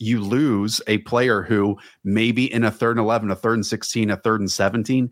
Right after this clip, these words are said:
that you can throw it up to one-on-one and ask him to make a really, really tough catch in DeAndre Hopkins, everything goes by the wayside. And I do think that, like, Kyler took a step forward this year where he was seeing the field a lot better.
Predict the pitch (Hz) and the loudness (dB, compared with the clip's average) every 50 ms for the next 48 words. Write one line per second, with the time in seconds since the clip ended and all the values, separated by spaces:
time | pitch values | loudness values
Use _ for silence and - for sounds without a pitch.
0 | - _ _ _ - 110 117 107 117 107 92 - 104 104 107 107 104 104 104 - | -6 _ _ _ 0 0 0 2 0 -2 -2 -2 0 0 0 2 2 0 -2 -2
1 | - 123 110 98 107 113 113 107 104 95 98 101 110 117 107 95 95 98 98 - | -2 -2 0 0 0 0 0 0 0 0 0 0 0 0 0 0 0 0 -2 -2
2 | - 107 92 92 104 104 - 92 85 85 95 104 107 110 107 101 107 107 104 98 | -4 -6 -4 -2 -4 -2 -2 -4 -6 -4 -2 0 0 0 0 0 0 -2 -2 -2
3 | - - 113 110 - - 107 104 110 - - - - - - _ _ _ _ - | -2 -4 -4 -4 -4 -4 -4 -4 -4 -2 -4 -6 -6 -6 -8 _ _ _ _ -4
4 | 117 107 98 107 104 107 101 110 92 104 110 117 - - 143 147 151 147 - - | -2 -2 0 0 0 2 2 0 0 2 0 -2 0 0 0 0 0 -2 -4 -8
5 | - _ _ _ _ _ _ _ _ _ _ _ _ _ _ _ _ _ _ _ | -12 _ _ _ _ _ _ _ _ _ _ _ _ _ _ _ _ _ _ _
6 | _ _ _ _ - 113 113 123 113 123 117 110 110 104 123 107 101 98 104 104 | _ _ _ _ -2 0 0 2 2 2 0 0 0 0 0 -2 0 0 0 0
7 | - 143 95 127 127 135 127 175 202 - 226 185 - 139 113 - 113 110 - - | 0 0 0 0 0 0 0 0 0 0 0 0 0 -2 -2 0 -2 -4 -4 -6
8 | _ _ _ _ _ - - 110 123 127 123 110 - 143 131 - 117 - - - | _ _ _ _ _ -8 -4 -2 0 0 0 0 -2 -2 -2 -2 -4 -4 -2 -2
9 | 123 - - - - 117 113 120 123 113 120 113 - 135 131 113 110 95 107 104 | -4 -4 -4 -4 -2 -2 0 0 0 -2 -4 -4 -2 -2 -2 -2 -2 -2 -4 -4
10 | 90 - - - 110 110 120 127 120 110 - - 117 123 117 113 - 104 92 95 | -4 -6 -4 -2 -2 0 0 0 -2 -2 -4 -4 -2 -2 -2 -2 -4 -4 -2 0
11 | 98 92 - - 92 92 107 135 156 175 175 | -2 -2 -2 -2 -2 -2 0 0 -2 -2 -4